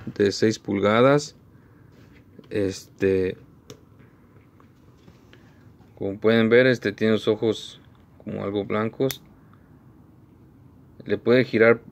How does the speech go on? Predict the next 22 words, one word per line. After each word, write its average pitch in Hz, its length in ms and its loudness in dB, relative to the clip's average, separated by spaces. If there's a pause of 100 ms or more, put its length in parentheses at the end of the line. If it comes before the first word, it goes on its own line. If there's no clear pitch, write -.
ah, 101 460 0 (640)
totalmente 117 600 2
la 107 160 2
cabeza, 131 420 2
también 110 260 0
puede 113 200 6
moverse 107 420 4
arriba 107 320 4
y 98 40 4
abajo. 139 540 4 (1600)
Trae, 120 420 4
este, 95 800 -2 (1800)
am, 95 480 -4 (1600)
articulaciones 110 1000 2
en 107 120 2
los 101 200 0
hombros 165 460 6 (540)
y - 100 -2
aparte 123 360 4
también 123 360 2
en 117 160 4
el, 101 220 -2